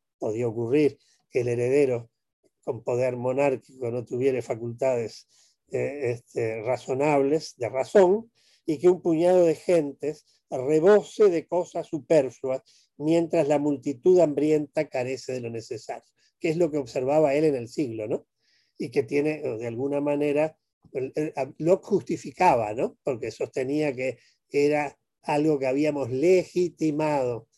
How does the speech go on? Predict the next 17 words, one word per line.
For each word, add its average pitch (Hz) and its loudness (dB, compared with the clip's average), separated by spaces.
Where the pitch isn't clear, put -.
¿eh? 139 -2
A 127 0
través 127 -2
de 123 -4
lo 131 -14
que 131 -4
les 123 -8
narró 135 -4
en 135 -6
la 127 -4
segunda 143 -2
parte 143 0
del 123 -4
capítulo 127 -6
cinco 156 -2
de 117 -4
su, 127 -12